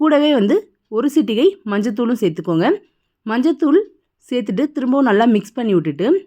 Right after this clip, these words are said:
இது வந்து நல்லா வதங்கி எண்ணெய் பிரிஞ்சு வந்ததுக்கப்புறமா, இதுல வந்து நான் வந்து ஏற்கனவே நம்ம வந்து புளி தண்ணி ஊற வச்சிருக்கோம்ல, அந்த புளி தண்ணியோட சாறை மட்டும் இதுக்குள்ள சேர்த்துக்கலாம்.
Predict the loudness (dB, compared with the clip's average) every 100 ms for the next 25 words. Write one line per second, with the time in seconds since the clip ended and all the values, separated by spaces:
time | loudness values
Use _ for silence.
0 | _ _ -6 0 0 2 2 4 2 2
1 | 2 0 0 2 2 0 -2 -4 0 2
2 | 2 2 0 -4 -6 -2 0 -2 -4 _
3 | _ _ -4 0 2 2 2 2 4 2
4 | 2 2 0 -2 -2 0 2 2 0 -2
5 | -6 -4 -2 2 2 0 -2 -2 -2 -2
6 | -6 _ _ -6 -2 -2 -2 -2 -2 0
7 | 2 2 2 0 -2 0 2 2 2 0
8 | 2 0 0 -2 -4 -2 -4 -4 -2 0
9 | 0